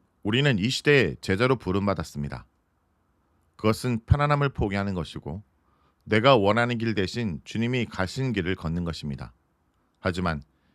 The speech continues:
그 길 끝에는 참된 생명과 자유가 있습니다. 우리가 예수님께 모든 걸 드릴 때 사실은 가장 풍성한 삶을 얻게 된다는 것을 잊지 않기 원합니다. 말씀을 놓고 기도하겠습니다. 주님,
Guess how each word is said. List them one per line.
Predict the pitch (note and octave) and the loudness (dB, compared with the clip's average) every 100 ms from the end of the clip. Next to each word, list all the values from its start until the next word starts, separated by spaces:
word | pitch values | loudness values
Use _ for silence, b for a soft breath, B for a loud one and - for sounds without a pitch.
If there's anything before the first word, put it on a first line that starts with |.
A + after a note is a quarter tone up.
| _ | _
그 | - A2 | -4 0
길 | C3+ | 2
끝에는 | B2 C3+ C3 C3 G#2+ | 2 0 0 0 -2
참된 | - B2+ C3 C3 | -4 -2 -2 -2
생명과 | D3+ D3+ A#2+ E2 C2 - | -4 -2 -2 -2 -6 -10
자유가 | - D#2+ D2 | -6 -4 -4
있습니다. | C2+ - C#2+ B1+ A1+ _ _ _ _ - | -6 -8 -10 -10 -16 _ _ _ _ -4
우리가 | G#2 C3 A#2+ D2+ A1+ | 0 2 4 2 0
예수님께 | F2 A2 - C#3+ B2 A#2+ | 2 2 2 -2 0 0
모든 | F2+ F2+ A2+ B2+ | 2 0 0 0
걸 | A#2+ | -2
드릴 | - E2 D#2 | -2 -4 -4
때 | - F#2 D2 - _ _ _ _ _ - | -4 -4 -4 -12 _ _ _ _ _ -6
사실은 | B2 A#2 B2+ A#2 D2 | -2 0 0 0 -2
가장 | - G#2+ A2 A#2+ A2 - - | -4 -2 2 0 -2 -8 -6
풍성한 | D#3 D3 C#3 | -4 -2 -2
삶을 | C3 A#2 A#2 - | 2 2 2 -2
얻게 | - G#2 | -4 -6
된다는 | G2 G2+ F2 D#2+ | -4 -4 -4 -6
것을 | D2+ G2+ F2+ - _ _ _ - | -8 -6 -6 -8 _ _ _ -12
잊지 | G#2+ C3+ | -8 -4
않기 | A2 E2 | -4 -4
원합니다. | D2 D2+ E2 C#2+ C2 _ _ _ _ _ _ _ _ _ - | -8 -6 -8 -8 -14 _ _ _ _ _ _ _ _ _ -2
말씀을 | F#2 G#2 - D3 | 2 2 2 0
놓고 | C3+ C3 | 2 0
기도하겠습니다. | G#2+ F#2+ E2+ F2 - D2+ C#2+ D2 - _ _ _ _ _ _ _ _ | 0 0 0 -2 -4 -6 -6 -10 -14 _ _ _ _ _ _ _ _
주님, | - F#2 E2 | -6 -4 -4